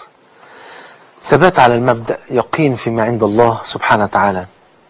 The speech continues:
ربنا بيقول: "يا أيها الذين آمنوا اتقوا الله حق تقاته ولا تموتن إلا وأنتم مسلمون".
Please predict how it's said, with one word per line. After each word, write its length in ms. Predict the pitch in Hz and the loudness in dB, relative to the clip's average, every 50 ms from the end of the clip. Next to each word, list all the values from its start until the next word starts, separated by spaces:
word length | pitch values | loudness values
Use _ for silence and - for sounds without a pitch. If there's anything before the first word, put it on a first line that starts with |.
| _ _ - - - - | _ _ -20 -18 -4 0
ربنا 300 | 123 113 113 139 151 147 | 0 2 2 4 2 2
بيقول: 240 | 123 127 143 139 127 | 4 4 2 2 4
"يا 140 | 127 131 127 | 4 4 4
أيها 300 | - 123 131 151 151 143 | 4 2 2 4 2 2
الذين 400 | 131 131 127 123 139 170 165 156 | 4 2 2 2 4 2 2 2
آمنوا 460 | 147 151 151 151 165 180 170 135 110 101 - _ _ _ _ _ _ _ _ _ _ _ _ _ - | 2 4 4 4 4 4 2 2 -2 -6 -12 _ _ _ _ _ _ _ _ _ _ _ _ _ -16
اتقوا 360 | - - - 160 - - 131 | -8 -2 -2 0 2 2 0
الله 280 | 123 131 143 143 127 131 | 4 4 4 4 2 0
حق 340 | - - 165 - - - | -2 -4 -4 -6 -4 -8
تقاته 480 | 143 - 135 123 - - 165 151 - - - - _ _ _ _ _ _ - _ _ - - _ _ _ - | -6 -6 -6 -6 0 0 0 0 0 -6 -20 -20 _ _ _ _ _ _ -20 _ _ -20 -20 _ _ _ 2
ولا 300 | 117 127 147 156 147 135 | 6 8 8 8 8 6
تموتن 680 | 127 - 135 123 123 120 117 110 - 170 156 139 127 120 | 6 4 2 2 4 2 0 0 0 -2 -2 0 0 -2
إلا 360 | - - 151 139 123 120 113 | -2 -2 -2 -4 -2 -2 0
وأنتم 420 | 110 113 - 123 117 - 107 101 | 0 0 0 -2 -6 -8 -8 -8
مسلمون". 420 | 95 - - - 98 92 90 87 | -8 -8 -10 -10 -10 -10 -10 -10